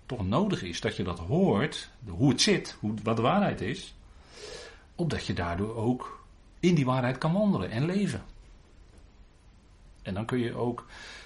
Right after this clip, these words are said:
hè, met elkaar omgaan en in waarheid en dan in, in, in waarachtige liefde van God met elkaar omgaan. Daar gaat het natuurlijk om, hè.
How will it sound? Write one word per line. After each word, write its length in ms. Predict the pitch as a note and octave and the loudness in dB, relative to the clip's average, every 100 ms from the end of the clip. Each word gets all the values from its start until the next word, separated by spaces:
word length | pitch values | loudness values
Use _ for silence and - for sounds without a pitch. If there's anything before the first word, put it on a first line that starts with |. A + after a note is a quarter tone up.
| - | -6
hè, 260 | G#2+ C3+ - - | -2 -2 -4 -6
met 240 | G#2+ G#2+ | -4 -2
elkaar 300 | G2+ F#2+ F#2 | -2 -4 0
omgaan 680 | D3+ E3 - D3+ D#3+ D#3+ D#3+ - - - | 2 2 2 0 0 -4 -8 -18 -20 -4
en 260 | G2+ G2 | -2 0
in 160 | G2 E2+ | 0 0
waarheid 600 | B2+ E3+ D3+ D#3 E3 - | 0 -2 -2 -4 -4 -6
en 160 | - G2 | -6 -2
dan 220 | F#2 F#2+ | -2 -4
in, 380 | G2+ F2 F#2 - A#2+ | -4 -4 -4 -6 -8
in, 400 | G2+ F2+ F2 - | -6 -6 -6 -8
in 280 | G2+ E2+ D#2+ | -6 -6 -2
waarachtige 760 | F2+ F#2+ E3 F3 - G#2 F#2 | -2 0 -2 -2 -4 -4 -2
liefde 540 | E2+ F2 A#2+ F3 - - | -2 2 2 2 0 -2
van 200 | E2+ - | -4 -6
God 440 | - B2 - - - | -4 -4 -6 -14 -14
met 200 | - G#2+ | -10 -8
elkaar 220 | A2 - - | -8 -8 -8
omgaan. 460 | F2+ D2+ D2+ D2+ - - - - - - - - | -8 -8 -10 -12 -16 -20 -20 -20 -20 -20 -20 -10
Daar 180 | A#2+ F2 | -4 -2
gaat 120 | F2 | -2
het 80 | F2 | -4
natuurlijk 340 | D#2+ D#2+ D#2 | -4 -6 -6
om, 160 | E2 | -6
hè. 60 | D2+ | -8